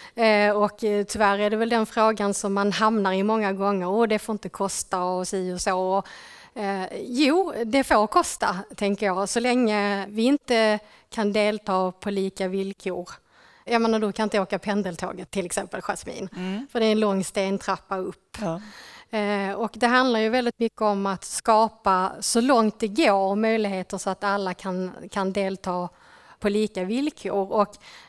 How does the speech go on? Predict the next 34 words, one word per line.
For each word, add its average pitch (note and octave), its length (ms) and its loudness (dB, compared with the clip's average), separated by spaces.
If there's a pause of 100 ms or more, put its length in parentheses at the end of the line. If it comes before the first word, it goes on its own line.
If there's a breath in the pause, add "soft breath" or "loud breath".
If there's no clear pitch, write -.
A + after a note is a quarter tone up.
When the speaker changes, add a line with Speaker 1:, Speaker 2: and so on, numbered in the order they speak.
Speaker 1:
det A#3+ 120 0
är C4+ 60 4
så C4+ 120 0
lätt C4+ 340 -2
att G3 60 -2
komma A#3+ 240 2
in G#3 240 2
på C4 100 -4
det C#4 60 0
här C4 220 4
med G#3+ 200 0
att F3 100 -8
det G3 80 -6
kostar. G3 680 -2 (200)
Men A3 200 -2
vi A3+ 80 0
får B3 120 -2
inte A#3 140 -2
glömma A3+ 640 2 (220)
det G#3+ 100 -2
här G3+ 200 0
i, G3 340 -4
i G3+ 160 -2
den G#3+ 160 0
här G3+ 260 -4
andra F#3+ 340 -2
änden G#3+ 320 -2
också. G3+ 200 -6
Vad G#3 140 -2
händer A#3+ 600 0
när G#3+ 220 0
plötsligt G3+ 340 -8
alla G3+ 220 0
människor G3 400 -4